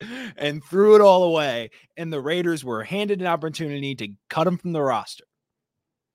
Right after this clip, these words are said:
So Jimmy Garoppolo, in the coming days now, will become a free agent. And now he hits the name of a, a, a pretty lackluster free agent quarterback class.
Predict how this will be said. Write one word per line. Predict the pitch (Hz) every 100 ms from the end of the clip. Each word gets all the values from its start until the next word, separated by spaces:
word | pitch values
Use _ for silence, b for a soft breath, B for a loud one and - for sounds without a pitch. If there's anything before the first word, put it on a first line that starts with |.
| _ _ _ _ _ _ _ _
So | - 135 127 113
Jimmy | 165 294
Garoppolo, | 240 202 180 165 139 135 127 139 _ _ _ _ _ _ _ _ _
in | 139
the | 143
coming | 160 185 175
days | 160 156 151 131
now, | 104 90 82 95 _ _ _ -
will | 120
become | 120 147
a | 139
free | 160 185
agent. | 143 104 104 98 _ _ _ _ _ _ _ _ _
And | 120
now | 131 127
he | 151 214
hits | 196 165
the | -
name | 147 143 135 127
of | 110 110 107
a, | 101 101 98 - -
a, | 90
a |
pretty | - 277
lackluster | 233 165 160 156 139 135 -
free | 120 139 127
agent | 113 95
quarterback | - 120 104 98
class. | - 95 87 90 -